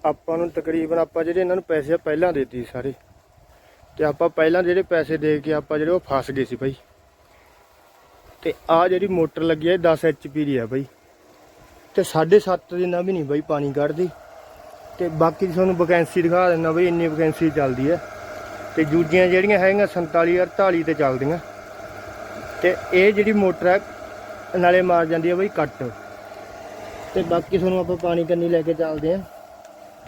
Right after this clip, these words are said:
ਤੇ ਬਾਕੀ ਤੁਹਾਨੂੰ ਪਾਣੀ ਦਿਖਾਵਾਂਗੇ। ਤੇ ਜੇ ਕੋਈ ਮੇਰਾ ਭਰਾ ਹੋਰ ਵੀ ਕੋਈ ਮੋਟਰ ਲਵਾਉਂਦਾ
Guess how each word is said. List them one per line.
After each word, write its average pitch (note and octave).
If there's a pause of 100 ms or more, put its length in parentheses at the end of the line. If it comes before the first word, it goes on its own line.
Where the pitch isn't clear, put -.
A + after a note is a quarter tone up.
(280)
ਤੇ E3
ਬਾਕੀ E3
ਤੁਹਾਨੂੰ F3
ਪਾਣੀ D3+
ਦਿਖਾਵਾਂਗੇ। D3 (1600)
ਤੇ D#3
ਜੇ D3
ਕੋਈ F3+
ਮੇਰਾ F#3
ਭਰਾ G3
ਹੋਰ E3
ਵੀ G3
ਕੋਈ F#3
ਮੋਟਰ E3
ਲਵਾਉਂਦਾ D3+